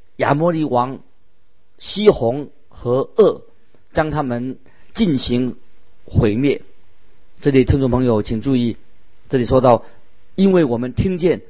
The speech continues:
你们出埃及的时候，耶和华怎样在你们前面使红海的水干的。”那是四十年前的事情，神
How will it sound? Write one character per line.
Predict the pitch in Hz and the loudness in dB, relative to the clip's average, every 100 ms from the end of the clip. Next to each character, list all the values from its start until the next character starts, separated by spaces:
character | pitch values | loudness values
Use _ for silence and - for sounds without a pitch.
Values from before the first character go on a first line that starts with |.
| - - - | -18 -20 -8
你 | 120 | -4
们 | 143 | -2
出 | - 170 | -2 -4
埃 | - 165 | -2 -2
及 | 120 131 | -2 -6
的 | 127 | -8
时 | - | -4
候， | 139 131 - - - | 0 0 -2 -14 -6
耶 | 160 175 | 2 4
和 | 147 | 4
华 | 139 139 | 2 -2
怎 | - 123 | -2 -2
样 | 165 151 | -2 2
在 | 165 | 2
你 | 120 110 | 2 -2
们 | 123 | -6
前 | 117 123 135 | -6 -4 0
面 | 139 - - - | -2 -2 -10 -14
使 | - 123 | -4 -2
红 | 120 143 185 | 2 2 2
海 | 131 | 2
的 | 147 156 | 4 2
水 | - 95 87 - - | 2 -2 -4 -14 -6
干 | 143 135 | -2 -2
的。” | 107 - - - - - | -4 -8 -16 -18 -18 -10
那 | 165 175 | -4 -2
是 | - 165 - - - | 0 0 -2 -10 -10
四 | - 214 | -4 0
十 | 202 | 2
年 | 160 131 170 | 4 2 2
前 | 143 143 | 0 0
的 | 139 | 0
事 | 160 | -2
情， | 120 113 113 - - - - - | -2 -6 -6 -10 -20 -20 -20 -18
神 | - 156 196 208 | 2 4 4 0